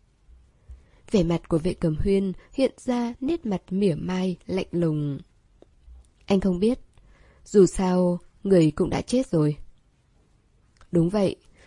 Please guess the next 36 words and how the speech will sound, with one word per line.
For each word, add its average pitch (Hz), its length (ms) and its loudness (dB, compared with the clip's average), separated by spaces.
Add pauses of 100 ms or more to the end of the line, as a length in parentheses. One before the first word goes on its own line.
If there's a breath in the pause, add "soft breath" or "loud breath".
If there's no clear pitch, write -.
(120 soft breath)
người 226 140 6
đã 220 160 -2
chết - 420 -2
có 202 100 -2
nói 185 180 -2
nhiều 208 200 0
đi 175 180 0
nữa 196 320 -4 (180)
cũng 202 260 2
vô 190 160 0
dụng. 180 240 2 (500 soft breath)
Hơn 254 260 2
nữa 247 260 -2
chuyện - 220 -2
lưu 240 180 0
lại - 220 -4
video 196 400 0
làm 170 200 -4
chứng 175 220 -6
cớ 185 300 0 (320 loud breath)
cũng 277 140 -2
là 320 160 -2
chuyện - 260 -2 (180)
khiến 185 220 -2
người 233 140 -4
ta 175 240 -6
khó 170 280 -8
đề 185 200 -2
phòng. 156 380 -4 (720)
Có 254 120 -2
điều... 156 500 0 (800 soft breath)
Nếu 190 160 4
như 208 280 2
Vệ 220 120 2 (120)
Cẩm 170 200 0
Huyên 190 400 2